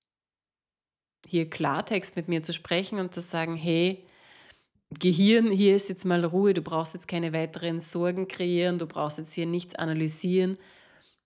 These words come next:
Jetzt gerade können wir es nicht lösen. Vielleicht lösen wir es zu einem späteren Zeitpunkt, vielleicht ist es auch gar kein Problem."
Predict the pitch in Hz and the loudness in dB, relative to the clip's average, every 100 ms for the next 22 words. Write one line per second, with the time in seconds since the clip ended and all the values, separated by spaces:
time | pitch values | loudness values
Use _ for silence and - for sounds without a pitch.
0 | _ 165 160 180 - 202 185 170 175 180 | _ 0 0 0 -4 -2 0 0 0 -2
1 | 165 160 156 156 156 - 156 151 151 185 | -2 0 -2 -2 -6 -6 -6 -4 -4 0
2 | 190 208 190 202 208 196 190 190 185 175 | 0 0 0 0 0 0 0 0 -2 -2
3 | 170 - 170 170 170 156 156 156 156 160 | -4 -4 -4 -4 -4 -4 -4 -8 -6 -8
4 | 156 - 156 156 208 220 - 196 - 190 | -6 -4 0 2 0 -2 -6 -6 -4 -6
5 | 180 - 160 156 160 175 160 160 160 160 | -6 -6 -2 -2 -2 -4 -4 -6 -6 -2
6 | 160 160 | -2 -2